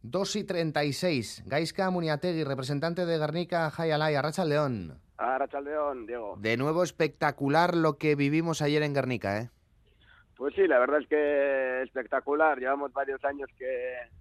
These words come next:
Speaker 2: que estamos consiguiendo algo incre-, increíble y, bueno, y ayer otra muestra más de ello, ¿no? Yo creo que el día de ayer, último lunes,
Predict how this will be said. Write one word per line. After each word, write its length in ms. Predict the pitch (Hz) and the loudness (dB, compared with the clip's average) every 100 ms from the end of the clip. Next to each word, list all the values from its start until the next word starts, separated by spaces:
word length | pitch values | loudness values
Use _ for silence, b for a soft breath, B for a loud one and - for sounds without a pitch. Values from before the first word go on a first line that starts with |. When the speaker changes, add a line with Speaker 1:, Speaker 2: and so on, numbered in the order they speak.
| - | -10
Speaker 2:
que 60 | |
estamos 300 | 120 147 143 | -4 -4 -4
consiguiendo 420 | - 135 139 139 139 | -6 -8 -6 -4 -4
algo 140 | 143 | -4
incre-, 340 | 135 143 147 | -4 -4 -4
increíble 640 | 143 143 147 165 180 196 170 | -6 -6 -4 0 2 2 0
y, 260 | 139 123 | -6 -6
bueno, 340 | 120 143 123 127 - | -4 -4 -4 -8 -10
y 120 | 120 | -10
ayer 480 | 117 127 139 139 139 _ _ _ | -8 -6 -4 -4 -6 _ _ _
otra 240 | 139 143 135 | -6 -2 -2
muestra 300 | 127 - 120 | -4 -6 -4
más 180 | 120 117 | -4 -2
de 120 | 143 | -4
ello, 160 | 135 | -4
¿no? 240 | 113 143 156 | -4 -2 -2
Yo 160 | 139 | -2
creo 200 | 131 131 | -4 -4
que 340 | 123 127 123 123 | -4 -6 -4 -6
el 140 | 123 | -6
día 240 | 139 135 123 | -4 -2 -2
de 80 | |
ayer, 320 | 123 143 151 147 | -2 2 2 0
último 280 | 139 123 | -8 -10
lunes, 400 | 123 143 147 147 | -6 -6 -2 -4